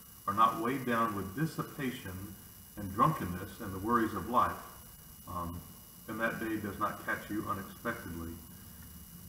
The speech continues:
And so I guess one reason why it jumped, that jumped out at me is because I had to look up dissipation just to make sure I knew what that meant. But it basically means getting so distracted by things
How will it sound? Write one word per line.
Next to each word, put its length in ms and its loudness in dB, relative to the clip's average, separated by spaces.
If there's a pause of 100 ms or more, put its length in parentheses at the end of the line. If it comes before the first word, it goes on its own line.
(480)
And 120 4 (120)
so 180 10
I 100 8
guess 140 8 (120)
one 200 6
reason 320 6
why 200 10
it 120 0
jumped, 340 2
that 200 4
jumped 240 0
out 100 2
at 160 -2
me 80 -4
is 160 -4
because 460 -2
I 160 4
had 100 6
to 60 6
look 160 6
up 120 -2
dissipation 680 -2
just 160 -6
to 40 -6
make 160 -2 (100)
sure 140 -2
I 120 0
knew 100 -2
what 180 -4
that 180 -4
meant. 220 -4 (460)
But 100 2
it 80 0
basically 480 6
means 480 -2 (100)
getting 260 -2 (220)
so 140 2
distracted 800 -2
by 320 4 (220)
things 180 -4